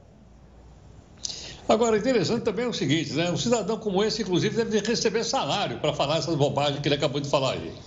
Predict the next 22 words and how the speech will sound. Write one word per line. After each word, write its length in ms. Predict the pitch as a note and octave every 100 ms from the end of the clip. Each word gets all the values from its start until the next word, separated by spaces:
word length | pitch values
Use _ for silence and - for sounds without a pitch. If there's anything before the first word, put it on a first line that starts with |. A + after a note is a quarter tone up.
| - - - -
É 60 | B2+
ou 80 | E3
não 100 | C3
é? 160 | D#2+ - - - - - -
E 140 | F3+ F#3+
outra 240 | D4 D4
coisa, 520 | - A3 F3+ A2 F#2
a 20 |
população 580 | - F3+ A#3 F#3 - A#3
tem 220 | A#3 A#3+
responsabilidade 1120 | E3 A3+ C4+ - - A#3+ A3 G#3 F3+ D#3+ F#3+ A3
porque 160 | -
ele 80 | B3+
foi 220 | G#3 C4+
eleito 260 | A3 A#3 -
pelo 180 | B3+ C4
povo. 380 | G3 F3 - -
Nós 100 | C#3+
tivemos 220 | D3+ B3
uma 80 | C4
eleição 260 | A3 D#3 F#3+
agora, 400 | D3+ E3 C3